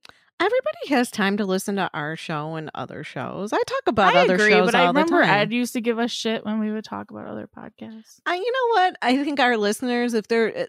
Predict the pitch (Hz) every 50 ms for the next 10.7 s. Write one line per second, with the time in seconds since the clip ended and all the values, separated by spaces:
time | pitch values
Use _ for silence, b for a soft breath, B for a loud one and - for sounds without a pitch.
0 | _ - 190 - - 214 240 240 240 247 254 220 269 294 320 320 285 247 208 196
1 | 202 196 214 196 196 180 190 175 196 - - 196 196 190 190 185 185 185 - -
2 | - 160 160 165 170 175 190 190 196 202 190 190 175 160 - - - - - -
3 | - - - 214 226 220 220 214 214 214 214 214 208 208 202 202 202 190 - -
4 | - - 185 185 180 160 - 185 147 151 - - - 175 165 156 _ - 139 123
5 | 87 120 - - 185 180 - - 190 190 190 190 175 196 185 180 - 202 190 190
6 | - - 190 180 165 175 170 - - 170 165 160 170 - - 151 165 160 165 160
7 | 156 - - 175 156 147 147 147 151 180 202 196 185 160 160 160 - - 151 160
8 | 156 175 180 175 160 147 - - 151 151 147 147 151 165 175 - - - 165 156
9 | 156 151 156 156 156 160 B B B B B B B B - 175 170 160 156 -
10 | - 226 - - 302 302 330 311 302 285 349 349 -